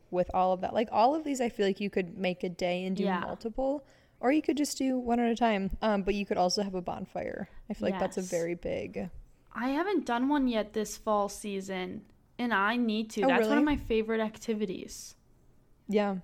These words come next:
Speaker 1: let's do one.
Speaker 2: Sweet.
Speaker 1: Yeah.
Speaker 2: Um, you can run a five K or a turkey trot. Liz
Speaker 1: Mm-hmm.
Speaker 2: got me hooked on doing a turkey trot, which then got my family hooked on doing turkey trots.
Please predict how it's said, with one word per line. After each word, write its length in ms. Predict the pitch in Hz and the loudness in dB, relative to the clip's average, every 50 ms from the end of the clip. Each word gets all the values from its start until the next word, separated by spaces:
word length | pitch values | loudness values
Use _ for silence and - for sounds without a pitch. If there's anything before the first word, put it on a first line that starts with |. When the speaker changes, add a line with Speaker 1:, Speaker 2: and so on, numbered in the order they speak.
| - - - | -12 -6 -6
Speaker 1:
let's 200 | 208 208 - - | -6 -6 -6 -4
do 140 | - 202 202 | -2 -2 -2
one. 220 | 202 190 190 196 | -2 -4 -6 -8
Speaker 2:
Sweet. 680 | 185 - - 226 220 214 196 - - - - - - - _ - - - - - - - - - - - _ _ _ _ _ | -8 -6 -2 -2 0 0 -2 -4 -10 -14 -18 -18 -18 -20 _ -20 -20 -20 -20 -20 -20 -20 -20 -20 -20 -20 _ _ _ _ _
Speaker 1:
Yeah. 200 | - - - - - - - - - - - - - - - - - _ _ _ _ _ _ - | -8 -6 -6 -6 -10 -16 -18 -20 -20 -20 -20 -20 -20 -20 -20 -20 -20 _ _ _ _ _ _ 4
Speaker 2:
Um, 540 | 240 254 247 240 233 226 220 214 208 190 - - - | 6 6 8 8 8 6 6 4 2 0 0 -2 0
you 120 | 233 247 | 0 2
can 140 | 240 285 262 | 2 4 4
run 200 | 254 233 240 240 | 4 4 4 4
a 100 | - 208 | 0 -2
five 480 | - - - 220 202 196 202 202 208 | -4 -2 0 2 4 4 4 2 -2
K 340 | - - 247 226 226 233 254 247 | -8 -6 -2 -2 0 0 0 0
or 180 | - 226 220 | -2 -2 -4
a 40 | 208 | -4
turkey 420 | - - - 208 196 196 - 214 | -6 -8 -6 -6 -6 -6 -6 -8
trot. 600 | 214 - - 233 220 233 285 359 339 - - - - - - - - - - - - - | -8 -4 -2 0 2 2 2 0 -2 -6 -14 -16 -16 -18 -20 -20 -20 -20 -20 -20 -16 -10
Liz 640 | - 220 220 233 233 240 277 370 359 - - 226 220 - | -8 -2 2 4 4 4 4 2 0 0 0 0 0 0
Speaker 1:
Mm-hmm. 160 | 208 185 190 | -2 -2 2
Speaker 2:
got 240 | 208 233 233 226 - | 6 6 6 6 4
me 300 | 233 233 240 240 247 269 | 2 -2 0 2 2 2
hooked 500 | 240 247 226 190 185 190 185 - - - - _ | 2 2 2 2 2 0 -4 -12 -18 -20 -8 _
on 440 | - 214 214 202 196 190 190 190 190 - - | 4 4 4 6 4 2 0 -2 -6 -8 -6
doing 320 | - 220 214 208 208 202 | -4 -2 -2 0 -2 -4
a 40 | 208 | -4
turkey 380 | 202 - - 202 196 196 196 - | -8 -4 -4 -4 -4 -2 -6 -10
trot, 600 | - - - 175 170 - 101 240 - - - - - - - - - - - - - - _ _ | -8 -6 -4 -2 0 0 -2 -2 -6 -12 -18 -18 -18 -20 -20 -20 -20 -20 -20 -20 -20 -20 _ _
which 400 | - 220 220 240 226 220 - - - | -8 0 2 2 2 2 -2 -12 -14
then 440 | 220 202 214 240 233 233 226 226 226 | -14 -8 -2 0 2 2 2 2 2
got 180 | 226 202 190 | 0 0 0
my 160 | 208 202 196 | 0 -2 -2
family 640 | 196 - - - - 262 269 311 427 440 381 269 226 214 | -4 -6 -14 -6 -2 0 2 2 2 2 2 2 2 2
hooked 280 | 214 196 190 202 - | 0 0 -2 -2 -2
on 160 | 208 196 196 | -2 -2 0
doing 300 | 190 196 190 185 180 180 | 0 0 0 0 -2 -4
turkey 360 | 180 - 180 175 - - 170 175 | -4 -6 -10 -10 -8 -10 -12 -12
trots. 720 | - - 185 165 160 175 226 254 - - - - - | -8 -4 -4 -2 -2 -2 -6 -8 -8 -12 -12 -12 -14